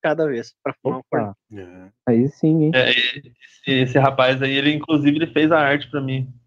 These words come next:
Speaker 4: do Crossroads, que é um tabaco que vai folha de charuto.
Speaker 2: Opa.
Speaker 3: Ó.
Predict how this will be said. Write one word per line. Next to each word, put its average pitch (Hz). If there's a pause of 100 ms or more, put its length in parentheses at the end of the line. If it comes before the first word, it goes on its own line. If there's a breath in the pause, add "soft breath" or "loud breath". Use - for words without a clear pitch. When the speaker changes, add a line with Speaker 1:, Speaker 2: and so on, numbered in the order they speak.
Speaker 4:
do 127
Crossroads, 127 (160)
que -
é -
um 123
tabaco 123
que -
vai 123
folha 131
de 127
charuto. 123 (1160)
Speaker 2:
Opa. 110
Speaker 3:
Ó. 107